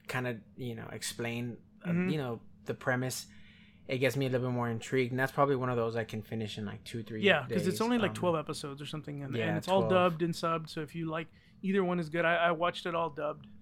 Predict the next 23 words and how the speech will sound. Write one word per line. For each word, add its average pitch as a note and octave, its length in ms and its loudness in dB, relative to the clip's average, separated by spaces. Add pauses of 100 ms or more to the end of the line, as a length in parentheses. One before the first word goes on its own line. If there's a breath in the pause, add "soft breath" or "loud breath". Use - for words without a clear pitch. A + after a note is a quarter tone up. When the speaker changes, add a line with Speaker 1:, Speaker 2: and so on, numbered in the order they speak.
Speaker 2:
and D#3 100 -14
I C#3+ 80 -10
liked C3+ 280 -16
it. D3 120 -20 (100)
It - 40 -16
was C#3+ 120 -16
really D3 160 -14
good. C3+ 160 -20 (1080)
Speaker 1:
Nice. F#2+ 420 -10
I'm A2 100 -6
gonna B2+ 120 -4
check A#2 240 -6
that A2+ 140 -4
one A2 120 -8
out. G#2+ 180 -12
But A2 100 -8
yeah, D3 160 0
so A#2+ 160 -12
season A2+ 300 -6
two A#2 160 -6
got A2+ 160 -4
announced. A2+ 460 -10 (120)
Speaker 2:
Awesome. C#3+ 340 -12